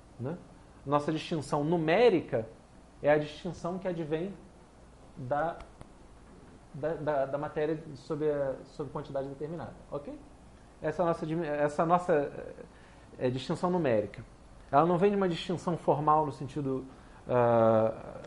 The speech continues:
no sentido essencial, ou seja, nós todos somos todos da espécie humana, né? Mas somos vários da espécie humana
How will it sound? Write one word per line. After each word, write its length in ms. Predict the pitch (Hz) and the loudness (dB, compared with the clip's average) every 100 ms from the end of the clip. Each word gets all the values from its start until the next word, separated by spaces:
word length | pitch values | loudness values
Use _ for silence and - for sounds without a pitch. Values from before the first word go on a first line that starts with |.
| - | -10
no 80 | 127 | -8
sentido 380 | 147 127 147 | -6 -4 -2
essencial, 360 | 139 147 127 143 | -2 -2 2 2
ou 60 | 117 | 2
seja, 160 | 123 | 0
nós 200 | 131 139 | -2 0
todos 220 | 175 156 | 2 0
somos 240 | - 165 - | 2 -2 2
todos 280 | 185 180 - | 0 0 4
da 120 | 175 | 4
espécie 420 | 180 175 170 - | 4 0 0 0
humana, 320 | 156 123 107 - - - - - - - - - - 110 | -2 -2 -4 -10 -20 -20 -20 -20 -20 -20 -20 -20 -18 -12
né? 120 | 107 123 - - | -12 -12 -18 0
Mas 540 | 190 156 160 190 - - | 8 8 8 4 -6 -10
somos 300 | - 170 180 | -2 0 2
vários 440 | 135 151 160 139 127 | 8 10 10 10 2
da 100 | 127 | -2
espécie 360 | - 127 - | 0 -4 -4
humana 320 | 131 127 139 | -6 -6 -6